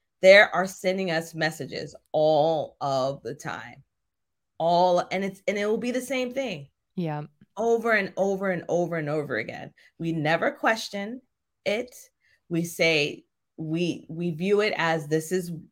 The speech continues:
Speaker 1: what it is. This is ho-, what we expect." But we don't do that for ourselves. And at the end of the day, we need more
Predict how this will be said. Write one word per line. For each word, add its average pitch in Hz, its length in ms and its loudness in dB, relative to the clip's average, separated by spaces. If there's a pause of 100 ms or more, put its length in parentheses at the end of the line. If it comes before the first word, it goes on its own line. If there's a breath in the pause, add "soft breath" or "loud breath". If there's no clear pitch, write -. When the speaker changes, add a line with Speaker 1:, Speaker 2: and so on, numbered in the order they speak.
Speaker 1:
what 156 220 0
it 240 100 0
is. 214 340 0
This 160 200 -4
is 170 100 -10
ho-, - 240 -10
what 160 180 0
we 190 140 -2
expect." - 640 -4 (440)
But 175 60 -2
we 180 120 -2
don't 196 300 0
do 190 140 -2
that 175 200 0
for 156 180 2
ourselves. - 680 -4 (100)
And 151 440 -4 (300 soft breath)
at 170 120 -2
the 202 120 2
end 269 140 4
of 277 80 2
the 214 80 0
day, 175 540 4
we 180 180 -2
need 214 260 -4
more 190 220 4